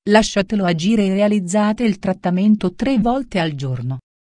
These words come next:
Non dimenticate di lavare e asciugare bene i piedi prima, altrimenti il rimedio perderà efficacia. Alla pari del tea tree oil,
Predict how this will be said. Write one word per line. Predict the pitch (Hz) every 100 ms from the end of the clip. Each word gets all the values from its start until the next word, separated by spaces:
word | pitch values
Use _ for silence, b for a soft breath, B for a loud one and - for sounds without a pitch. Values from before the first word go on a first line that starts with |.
| _ 196
Non | 214 220
dimenticate | 214 208 202 214 202 196 220 196
di | 160
lavare | 147 156 165
e | 175
asciugare | 170 - 185 185 202 175
bene | 165 202 202
i |
piedi | 180 196 220 214
prima, | 226 165 131 127 - _
altrimenti | 208 214 220 214 240 254 -
il | 214 196
rimedio | 185 180 196 190 165
perderà | 170 160 160 160
efficacia. | 160 190 - 127 123 151 - _ _ _ -
Alla | 190 185
pari | 196 214 226
del | 196 190
tea | 190 208 226
tree | 190 160 - 170
oil, | 139 135 139